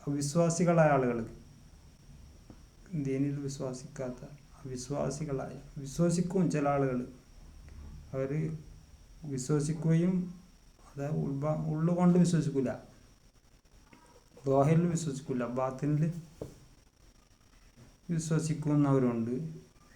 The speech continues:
ബാത്തിനിൽ വിശ്വസിക്കാതെ ഉ-, ലാഹിറിൽ വിശ്വസിക്കുന്നവരുണ്ട്. ഇത് രണ്ടും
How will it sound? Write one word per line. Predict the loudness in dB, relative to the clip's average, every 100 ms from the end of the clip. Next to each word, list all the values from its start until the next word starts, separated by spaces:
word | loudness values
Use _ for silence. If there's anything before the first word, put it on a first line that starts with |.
| -20 -20 -20 -20 _ -20 -20 -20 -12
ബാത്തിനിൽ | -2 4 8 8 10 8 10 8
വിശ്വസിക്കാതെ | 6 6 6 4 6 8 8
ഉ-, | 8 4 -6 -16 -18 -2 4
ലാഹിറിൽ | 6 8 6 6
വിശ്വസിക്കുന്നവരുണ്ട്. | 4 4 2 2 0 0 0 -2 -2 -4 -8 -14 -20 -20 -20 _ -20 -20 -20 -6
ഇത് | 2 4
രണ്ടും | 4 4 4